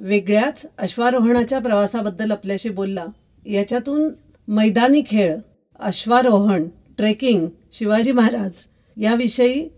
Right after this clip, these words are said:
नवीन लोकांना, नवीन पिढीला थोडंफार कळावं. एक माणूस जरी याच्याकडे आकर्षित झाला,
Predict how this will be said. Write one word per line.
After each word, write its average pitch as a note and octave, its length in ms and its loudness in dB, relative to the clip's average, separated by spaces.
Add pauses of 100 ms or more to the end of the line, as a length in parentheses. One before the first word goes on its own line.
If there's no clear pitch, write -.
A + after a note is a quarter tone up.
(140)
नवीन G#3 440 4
लोकांना, G3+ 400 0
नवीन G3+ 320 0
पिढीला F#3+ 420 -4 (500)
थोडंफार G#3 420 -2
कळावं. G3+ 520 -2 (600)
एक C4+ 320 0
माणूस D4 300 2
जरी D4 300 4
याच्याकडे B3+ 380 0
आकर्षित A3+ 480 -2
झाला, F#3+ 360 0